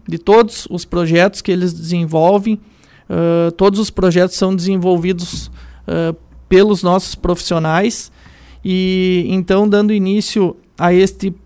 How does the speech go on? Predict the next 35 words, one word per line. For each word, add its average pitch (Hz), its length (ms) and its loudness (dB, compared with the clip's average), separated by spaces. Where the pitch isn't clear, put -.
primeiro 190 460 0
projeto, 180 600 -2
digamos 165 360 -4
assim, 190 440 -2
já 175 240 2
está 196 280 0
sendo 208 280 -2
construída 208 720 0
as 202 80 -2
primeiras 190 500 -2
vinte 202 320 -2
casas. 196 640 -2
Ele 175 220 0
é 175 60 2
um 190 100 0
projeto 190 580 0
de 185 80 -4
mais 196 460 0
de 202 160 -6
cinco 269 420 -4
milhões 202 460 0
de 180 100 -2
reais, 170 600 -2
aonde 180 520 2
a 175 80 2
nossa 196 440 0
administração, 185 1120 -2
ah, 170 260 2
nesta 175 380 -2
gestão 175 560 -2
aí, 175 180 -2
nós 185 300 2
adquirimos 185 600 -2
o 180 40 -6
terreno, 175 560 0